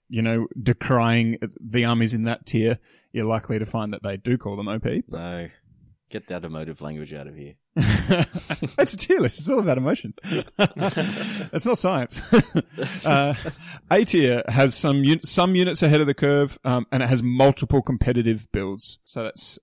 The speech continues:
Speaker 1: uh, something that's critical about them. You'll see different builds win tournaments and things like that from time
Speaker 2: Yeah,
Speaker 1: to time.
Speaker 2: so that's key.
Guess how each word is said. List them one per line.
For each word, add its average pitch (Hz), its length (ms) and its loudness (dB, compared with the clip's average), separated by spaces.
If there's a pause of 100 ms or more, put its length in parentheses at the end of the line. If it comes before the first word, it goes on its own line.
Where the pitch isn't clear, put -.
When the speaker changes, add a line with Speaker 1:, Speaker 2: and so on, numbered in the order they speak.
Speaker 1:
uh, 110 200 -4
something - 260 -8
that's - 160 -10
critical 117 320 -6
about 104 200 -6
them. 180 200 -4
You'll 123 140 -2
see 110 280 -6
different - 500 -6
builds 110 360 -4
win 110 180 -4
tournaments 110 460 -10
and 107 100 -10
things 107 200 -10
like 98 120 -6
that 110 140 -8
from 117 140 -8
time 113 160 -4
Speaker 2:
Yeah, - 80 -6
Speaker 1:
to 71 40 -10
time. 156 160 -4
Speaker 2:
so 214 40 -6
that's 104 220 -8
key. 73 340 -12